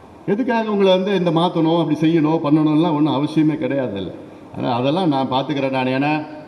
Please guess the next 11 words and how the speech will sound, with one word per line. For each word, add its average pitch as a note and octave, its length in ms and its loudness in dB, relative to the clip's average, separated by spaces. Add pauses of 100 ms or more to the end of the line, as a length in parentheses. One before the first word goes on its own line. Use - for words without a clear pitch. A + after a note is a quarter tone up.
(1080)
பொதுக்குழுவால் F3 960 2
முறையாக D#3 500 2
தேர்வு D3+ 420 2
செய்யப்பட்டு, C#3 640 -2 (760)
தேர்தல் F#3+ 340 4
ஆணையத்தால் E3 460 2
அங்கீகரிக்கப்பட்ட, D3 840 2 (760)
உங்களால் G3+ 500 4
தேர்வு F#3 220 4
செய்யப்பட்ட D3+ 360 2
தலைவர். B2 400 -2